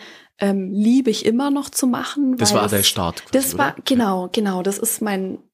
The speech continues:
Speaker 1: mein Start gewesen und das ist immer noch so, das ist immer sehr schnell. Also du bekommst den Auftrag und die sagen dir eigentlich, in zwei Tagen brauchen wir zum Thema Fasten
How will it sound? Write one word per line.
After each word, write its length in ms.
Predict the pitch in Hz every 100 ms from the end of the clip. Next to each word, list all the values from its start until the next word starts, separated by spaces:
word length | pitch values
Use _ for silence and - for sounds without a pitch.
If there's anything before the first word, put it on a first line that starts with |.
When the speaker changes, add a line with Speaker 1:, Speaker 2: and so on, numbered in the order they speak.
| - 202
Speaker 1:
mein 200 | 190 185
Start 460 | - 240 269 -
gewesen 440 | 294 277 262 254 240
und 200 | 220 220
das 160 | 208
ist 160 | - -
immer 280 | 226 233 240
noch 180 | 226
so, 220 | - 220 214
das 180 | 208
ist 140 | 214 -
immer 240 | 208 214
sehr 240 | 202 214 233
schnell. 560 | - 220 190 220 339 415 _ - - -
Also 180 | - 208
du 120 | 208
bekommst 580 | 208 214 - 220 233 -
den 120 | 220
Auftrag 800 | 202 - 302 - - 294 311 -
und 160 | 220 226
die 60 |
sagen 280 | 220 226 220
dir 140 | 226 208
eigentlich, 460 | 214 214 220 - -
in 260 | 208 202
zwei 260 | 202 214 262
Tagen 680 | - 254 247 247 240 240 240 - -
brauchen 460 | 214 214 240 226 214
wir 200 | 214 196
zum 340 | - 240 233
Thema 760 | - 240 233 233 202 180 185 196 _ _
Fasten 840 | - - 196 233 - - 170 180